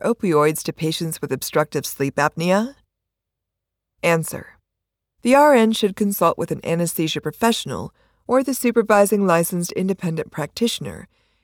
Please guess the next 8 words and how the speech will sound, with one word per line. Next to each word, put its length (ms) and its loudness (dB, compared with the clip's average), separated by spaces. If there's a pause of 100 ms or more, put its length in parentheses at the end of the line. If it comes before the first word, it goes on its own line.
(180)
before 360 2
administering 640 2
an 100 -2
opioid 480 0
medication, 800 -4 (500)
for 140 2
example, 640 -2 (340)
fentanyl, 520 -2